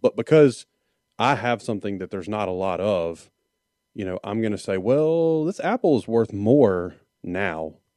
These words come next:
because there's not a lot of supply of apples because of a freeze.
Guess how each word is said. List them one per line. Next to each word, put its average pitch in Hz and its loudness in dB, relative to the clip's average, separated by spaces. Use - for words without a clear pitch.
because 92 -6
there's 95 -8
not 120 0
a - 0
lot 87 -4
of 92 -4
supply 110 0
of 90 -2
apples 87 -8
because 90 -10
of 82 -16
a 87 -18
freeze. - -12